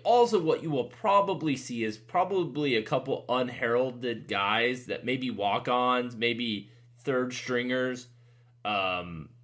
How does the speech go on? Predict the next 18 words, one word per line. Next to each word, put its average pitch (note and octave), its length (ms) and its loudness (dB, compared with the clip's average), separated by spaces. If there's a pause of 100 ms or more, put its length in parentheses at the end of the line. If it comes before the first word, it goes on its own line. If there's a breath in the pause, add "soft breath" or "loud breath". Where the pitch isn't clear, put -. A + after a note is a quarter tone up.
(100)
you G#2 140 -8
know, F#2+ 80 -6
a G2+ 60 -8
guy A2 280 2
that's A2+ 400 -4
no A#2+ 160 0
longer A2+ 280 -2
here, A2 440 -2
but F#2+ 220 -6
Damian A#2 340 -2
Jackson A#2 640 0 (440 soft breath)
probably C3 680 2
would A#2+ 240 4
have A#2 240 2
gotten A#2 340 0
one B2+ 180 -2
of B2 60 -2
those. B2 520 2